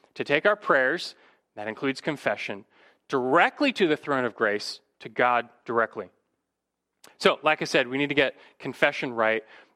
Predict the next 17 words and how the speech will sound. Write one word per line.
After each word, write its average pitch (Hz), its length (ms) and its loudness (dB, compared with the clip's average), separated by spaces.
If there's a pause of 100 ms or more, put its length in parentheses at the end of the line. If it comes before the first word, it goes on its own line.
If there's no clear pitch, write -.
It's 135 220 -2
not 160 300 2
about 160 400 2
rattling 156 460 2
off 147 280 2
all 151 100 4
the 135 100 0
bad 131 320 2
things 143 180 -2
you've 113 200 -10
done 123 380 0
to 113 420 -4 (260)
a 131 60 -6
guy 123 180 0
in 120 60 -2
a 117 40 -4
box. 110 500 -2